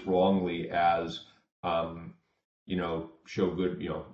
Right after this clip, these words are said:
show people how good you are and do all these good works, and people think, "Oh, what a, what a great person you are." But the hiding and the uncovering is more the idea that,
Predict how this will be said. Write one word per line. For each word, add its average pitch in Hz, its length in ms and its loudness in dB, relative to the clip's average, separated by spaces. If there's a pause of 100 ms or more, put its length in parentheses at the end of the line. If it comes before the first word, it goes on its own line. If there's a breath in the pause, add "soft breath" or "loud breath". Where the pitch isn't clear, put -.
(640)
show 110 200 4
people 104 240 2
how 90 140 6
good 95 160 6
you 90 220 6
are 90 140 8
and 90 80 2
do 90 120 6
all 87 140 8
these 90 160 0
good 90 200 0
works, 90 320 4
and - 80 -12
people 87 200 -2
think, 87 200 0
"Oh, 82 140 4
what 85 240 2
a, 78 60 4
what 87 240 0
a 82 40 -2
great 82 280 -2
person 87 280 -2
you 90 220 4
are." 80 320 2 (360 loud breath)
But 110 180 4
the 110 100 8
hiding 113 840 8 (120)
and 101 160 2
the 107 100 6
uncovering 101 720 8
is 92 180 2
more 104 380 6
the 95 160 4
idea 92 500 6
that, 90 340 0